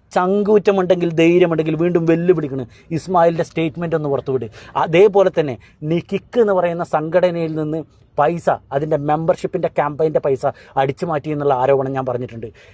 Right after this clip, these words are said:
നിങ്ങൾക്ക് ധൈര്യമുണ്ടെങ്കിൽ നിങ്ങളുടെ കിക്ക് എന്ന് പറയുന്ന സംഘടനയുടെ ഓഡിറ്റ് റിപ്പോർട്ട് പുറത്തുവിട്. കിക്കിൽ ഒരാൾ ജോയിൻ ചെയ്താൽ നിങ്ങളുടെയൊക്കെ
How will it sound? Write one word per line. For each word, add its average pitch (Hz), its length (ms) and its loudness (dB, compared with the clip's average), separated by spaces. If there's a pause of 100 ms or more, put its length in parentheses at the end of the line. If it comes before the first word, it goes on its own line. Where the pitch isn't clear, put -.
(260)
നിങ്ങൾക്ക് 190 320 2 (140)
ധൈര്യമുണ്ടെങ്കിൽ 170 720 4 (380)
നിങ്ങളുടെ 156 400 0 (260)
കിക്ക് 175 320 0
എന്ന് 170 140 0
പറയുന്ന 156 260 0 (100)
സംഘടനയുടെ 135 520 -2 (320)
ഓഡിറ്റ് 147 340 2
റിപ്പോർട്ട് 151 320 -4
പുറത്തുവിട്. 120 340 -8 (380)
കിക്കിൽ 226 360 0 (180)
ഒരാൾ 175 220 2 (140)
ജോയിൻ 185 400 4
ചെയ്താൽ 160 260 2 (220)
നിങ്ങളുടെയൊക്കെ 185 520 2